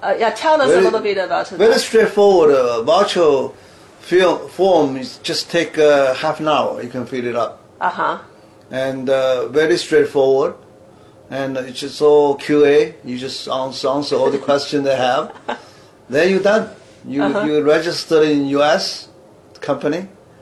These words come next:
Speaker 2: and you have experience to do the export before. Otherwise, just ask me. I can
Speaker 1: <laughs> You can
Speaker 2: introduce
Speaker 1: help.
Speaker 2: your product, special wine, you know, all the, uh, winery from Washington State.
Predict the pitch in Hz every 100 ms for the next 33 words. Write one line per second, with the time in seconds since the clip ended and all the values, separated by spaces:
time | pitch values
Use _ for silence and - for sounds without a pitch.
0 | - _ _ - 123 127 123 123 139 139
1 | 131 131 - 151 151 139 123 - 123 117
2 | 117 117 117 123 139 - 170 226 - _
3 | 117 - 135 180 - _ - - - -
4 | - 135 151 165 165 156 147 - 156 -
5 | 143 147 - 180 196 - - - 120 147
6 | 156 147 127 123 - - - 254 147 226
7 | - - 196 202 160 151 - 147 151 165
8 | - - - - - - 151 147 147 143
9 | 135 139 151 190 190 - 123 123 117 135
10 | 139 139 131 120 120 139 139 139 143 135
11 | 120 117 110 113 131 135 131 131 - 135
12 | 127 110